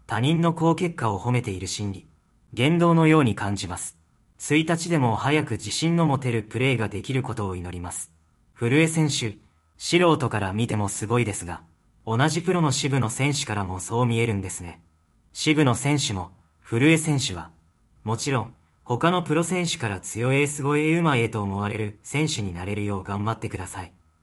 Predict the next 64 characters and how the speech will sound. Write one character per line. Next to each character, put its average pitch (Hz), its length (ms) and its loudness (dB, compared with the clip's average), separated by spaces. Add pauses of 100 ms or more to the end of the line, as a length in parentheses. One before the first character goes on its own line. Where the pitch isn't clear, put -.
(200)
古 123 260 2
江 160 80 6
選 160 220 2
手 131 180 -2
は、 90 180 -8 (440)
新 160 300 2
人 165 200 2
と 160 120 0
し - 100 -2
て 127 220 -4
当 110 100 0
た 139 100 0
り 156 120 4
前 156 180 6
の 147 140 4
態 147 180 0
度 117 140 0
で 85 140 -4
あ 85 60 -6
り、 78 120 -12 (480)
ス - 160 -10
ポ 180 160 4
ン 175 80 0
サ 151 160 2
ー 127 60 4
に 104 120 0
対 117 220 0
す 123 120 -4
る 110 120 0
感 147 220 2
謝 139 120 -4
の 98 100 -2
気 - 140 -8
持 92 140 -4
ち - 100 -8
が、 92 200 -8 (540)
好 - 120 -8
か 170 80 2
れ 175 100 0
て 135 120 -2
い 104 60 -4
て 117 120 -4
も 101 160 -2
顔 120 260 -2
に 147 80 0
も 127 140 2
口 - 240 -6
に 156 80 2
も 120 100 0
出 98 180 -6
さ - 160 -4
な 147 120 0
い - 80 -2
と 92 100 -8
い 87 140 -8
う 101 40 -8
こ 101 120 -8
と 120 100 -6
な 107 120 -2
ん 95 40 -4
で 92 100 -10
し - 120 -8
ょ 85 60 -12
う。 80 40 -16